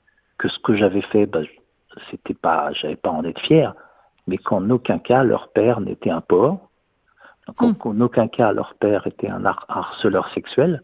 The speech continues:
Speaker 1: contrairement à ce qui a été écrit partout par les médias, qui ont joué un rôle un peu bizarre, et surtout,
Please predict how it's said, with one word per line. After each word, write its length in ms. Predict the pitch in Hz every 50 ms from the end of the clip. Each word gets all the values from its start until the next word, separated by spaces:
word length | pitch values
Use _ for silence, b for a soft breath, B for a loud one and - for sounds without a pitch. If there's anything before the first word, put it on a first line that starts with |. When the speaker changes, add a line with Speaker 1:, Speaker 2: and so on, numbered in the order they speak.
| _ _ _ _ _ _ _ _ _ _
Speaker 1:
contrairement 540 | - - 101 - - - 95 92 101 107 107
à 60 | 98
ce 80 | - -
qui 100 | - -
a 60 | 87 85
été 220 | 85 - - 85
écrit 240 | 85 - - - -
partout 340 | - - - - - 104 92
par 160 | - - 80
les 100 | 80 80
médias, 400 | 80 87 90 104 120 151 185 220 - - _ _ _ _ _ _ _ _ _ _ _
qui 140 | - -
ont 120 | - 78 82
joué 220 | 90 95 101 98
un 80 | 92 90
rôle 220 | 85 107 98 92
un 100 | 90 -
peu 140 | - - -
bizarre, 380 | - - 95 - - 165 - -
et 120 | - 139 117
surtout, 460 | - - - - - - - 208 208